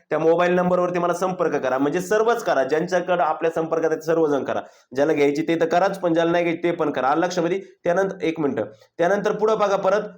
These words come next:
अ, आपली ऑनलाइन टेस्ट सोबतच, एक ऑनलाइन टेस्ट सोबतच ऑ-, ऑनलाइनच टेस्ट सिरीज आहे, पण ही टेस्ट सिरीज शंभर मार्काची. आगामी होणारे जे पेपर आहेत आपले पोलीस भरतीचे, आगामी होणारे जे तुमचे रायगड असेल,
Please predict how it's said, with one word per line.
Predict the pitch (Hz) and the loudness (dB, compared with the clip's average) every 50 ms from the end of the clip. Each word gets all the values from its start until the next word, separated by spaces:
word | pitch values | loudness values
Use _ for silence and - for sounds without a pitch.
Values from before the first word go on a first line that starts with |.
| - _ - | -20 _ -4
अ, | - | 0
आपली | 143 147 156 160 - 190 196 214 202 - - | 2 2 2 2 0 0 -2 -2 -2 -2 -2
ऑनलाइन | 170 180 190 196 202 202 208 208 | -2 0 2 2 2 2 0 0
टेस्ट | 202 202 196 190 180 | 0 -2 -2 -2 -2
सोबतच, | 190 202 190 190 202 - 170 139 127 - - - _ - | -2 0 0 0 0 0 0 -2 -2 -2 -8 -14 _ -4
एक | 165 175 180 - - | -4 -4 -4 -2 -2
ऑनलाइन | 170 170 175 185 190 196 196 190 | -2 0 0 0 0 0 0 0
टेस्ट | 190 190 190 185 | 0 -2 -2 0
सोबतच | - 180 170 185 190 185 180 - | -2 -2 0 0 -2 -2 -2 -2
ऑ-, | - 170 175 170 - - - | -2 -2 -2 -2 -4 -8 -6
ऑनलाइनच | - 165 170 185 190 190 202 202 202 196 196 - - - | -2 -2 -2 0 0 0 0 0 -2 -2 -4 -6 -4 -2
टेस्ट | 190 180 180 - | -2 -2 0 -2
सिरीज | 190 180 175 | -2 0 0
आहे, | 175 185 190 185 - - _ - | 0 0 -2 -6 -12 -18 _ -2
पण | 165 156 | -2 -2
ही | 143 160 190 | 0 -2 -2
टेस्ट | 180 214 208 202 - | 0 0 -2 -2 0
सिरीज | - 208 208 208 - | -2 -2 -4 -2 -2
शंभर | 208 202 202 202 202 185 | -2 -2 0 0 0 0
मार्काची. | 180 165 160 - - 156 156 - 156 123 - - - _ _ - | 2 0 0 0 0 -2 -2 -2 -4 -4 -4 -6 -14 _ _ -4
आगामी | - 139 156 160 185 190 208 214 | 0 0 2 2 2 2 2 2
होणारे | 196 180 180 185 190 185 190 | 2 2 2 2 2 2 2
जे | 180 190 190 | 2 2 0
पेपर | 190 190 196 190 190 202 196 | 0 2 0 0 0 0 0
आहेत | 190 170 | 2 2
आपले | 165 151 - 143 131 120 | 2 2 2 0 -2 -4
पोलीस | 117 - 160 170 175 180 185 | -2 -2 -2 0 0 0 0
भरतीचे, | 175 175 170 170 170 165 175 185 | 0 0 0 0 -2 -2 -2 -2
आगामी | - - 160 160 175 180 185 185 | -2 0 -2 -2 0 0 0 2
होणारे | 170 156 160 165 165 170 | 2 2 2 2 2 2
जे | 165 170 170 | 2 0 -2
तुमचे | 175 180 180 185 180 160 120 - - - - _ - - | -2 -2 -4 -2 -2 -2 -4 -4 -6 -12 -20 _ -8 -4
रायगड | 117 127 143 156 165 175 185 180 | 2 4 4 4 4 4 4 4
असेल, | 185 180 180 - 202 190 | 4 2 2 0 0 -2